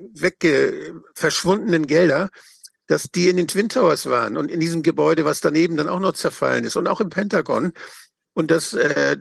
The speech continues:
dann nach diesem, nach nine eleven plötzlich diese ganzen Unterlagen verschwunden waren.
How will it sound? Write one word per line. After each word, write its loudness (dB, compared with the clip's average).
dann 0
nach 0
diesem, -4
nach -2
nine 0
eleven 0
plötzlich -2
diese 2
ganzen -2
Unterlagen 0
verschwunden -4
waren. -4